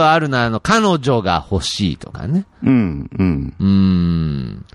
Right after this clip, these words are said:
Speaker 1: 五円玉を投入した後に、
Speaker 2: うん。
Speaker 1: 彼女欲しいって。
Speaker 2: うん。
Speaker 1: いや、ひどい話ですよ、これ。
Speaker 2: うん、そうっすね。
Speaker 1: でしょ？
Speaker 2: うん。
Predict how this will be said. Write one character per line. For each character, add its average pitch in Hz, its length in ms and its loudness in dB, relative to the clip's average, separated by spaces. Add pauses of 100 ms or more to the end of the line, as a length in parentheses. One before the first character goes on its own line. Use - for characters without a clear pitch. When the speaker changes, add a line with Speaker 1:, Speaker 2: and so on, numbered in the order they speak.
(480)
Speaker 1:
五 185 280 6
円 320 320 0
玉 302 400 6
を 269 380 6 (420)
投 262 420 4
入 247 360 2
し - 120 0
た 233 260 4
後 180 280 2
に、 95 460 -2
Speaker 2:
う - 40 0
ん。 82 460 0 (1200)
Speaker 1:
彼 185 220 2 (120)
女 104 120 -2
欲 85 220 -4
し 101 280 -6
い 64 40 -16
っ - 20 -20
て。 - 480 -14 (300)
Speaker 2:
う 110 40 2
ん。 76 300 -2 (880)
Speaker 1:
い - 60 2
や、 80 80 2
ひ - 340 2
ど 277 240 4
い 202 140 2
話 120 520 -4
で 180 140 2
す - 220 -18
よ、 - 60 -16
こ 52 120 -14
れ。 50 240 -14 (120)
Speaker 2:
う 123 60 2
ん、 101 280 2
そ 95 220 0
う - 20 -
っ - 20 -8
す - 140 -12
ね。 104 460 -2 (180)
Speaker 1:
で 127 340 2
し 180 140 -4
ょ？ 320 340 6
Speaker 2:
う 98 60 0
ん。 90 440 0